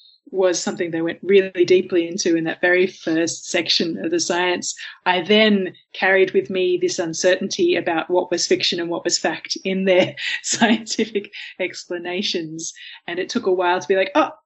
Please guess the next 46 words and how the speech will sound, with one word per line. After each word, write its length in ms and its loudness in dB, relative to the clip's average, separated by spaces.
no, 240 6
okay, 320 2
okay, 160 -6
that, 160 0
that 100 -2
was 100 -6
probably 400 -2
the 160 -6
major 560 -2
bit 280 -4
that 160 -12
they 160 -2
were 220 -2
creating 600 6
and 200 -4
indulging 580 0
in 120 -8
the 60 -6
fictional 520 -2
space. 500 -2
The 140 0
rest 320 0
is 100 -2
actually 500 0
relatively, 920 2
you 120 -4
know, 220 -4
uh, 320 0
a 40 0
reflection 580 0
of 220 -4
known 680 4
history 380 0
and 140 -4
philosophy 460 0
of 100 0
science 480 -6
and, 240 -8
and 140 -10
scientific 580 -2
principles. 600 4
So 180 6
it, 140 4
it 80 -2
can 340 6
be 480 2